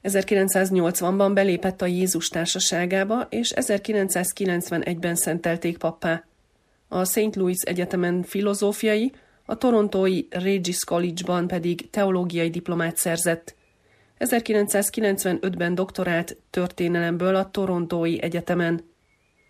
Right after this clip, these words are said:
Ezerkilencszázkilencvenhattól kétezer-négyig a Jézus Társasága Római Történeti Intézetében dolgozott, amelynek ezerkilencszázkilencvennyolctól igazgatója volt.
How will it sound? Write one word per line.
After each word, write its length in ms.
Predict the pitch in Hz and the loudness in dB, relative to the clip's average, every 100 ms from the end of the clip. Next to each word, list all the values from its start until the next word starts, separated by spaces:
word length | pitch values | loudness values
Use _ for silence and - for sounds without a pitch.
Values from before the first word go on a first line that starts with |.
| _ _ _ | _ _ _
Ezerkilencszázkilencvenhattól 1700 | 190 190 185 196 185 185 185 - 208 196 185 180 202 202 - 170 165 | 0 0 2 2 2 2 0 2 2 2 -2 0 0 0 0 0 0
kétezer-négyig 1080 | 185 196 185 180 180 175 180 180 175 233 226 - - _ | -2 -4 -2 0 0 2 2 2 0 -2 -4 -18 -20 _
a 120 | - | -2
Jézus 380 | 185 190 185 175 | 2 2 2 -2
Társasága 720 | - 175 - - 165 175 170 | -2 -2 -2 0 0 0 0
Római 440 | 175 190 185 180 175 | 2 2 2 0 -2
Történeti 680 | - 196 196 180 175 170 | 0 -2 0 0 0 0
Intézetében 800 | 175 175 175 175 170 180 170 175 | -2 0 -2 -2 -2 0 0 2
dolgozott, 600 | 185 190 185 180 170 - - _ _ _ | 2 2 2 0 -2 -4 -20 _ _ _
amelynek 460 | - 202 202 196 - | 0 2 4 2 0
ezerkilencszázkilencvennyolctól 1600 | 277 240 214 202 196 185 - 202 190 190 185 185 180 185 175 170 | -2 -2 0 0 0 -2 0 0 0 0 0 2 0 0 0 -2
igazgatója 720 | 190 170 165 165 160 160 165 | 0 -2 -2 -4 -2 0 0
volt. 400 | 160 165 160 - | 2 0 0 -6